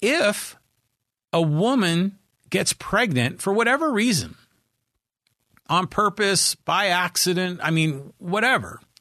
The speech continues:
if, if the government prevents her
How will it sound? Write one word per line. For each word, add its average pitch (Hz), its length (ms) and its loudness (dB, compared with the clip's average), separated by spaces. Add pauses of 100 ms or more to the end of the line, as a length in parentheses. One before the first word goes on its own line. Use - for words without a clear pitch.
(880)
if, - 400 0 (1500)
if 208 200 -4
the 175 80 0
government 240 760 -2 (180)
prevents 165 640 0
her 117 500 -2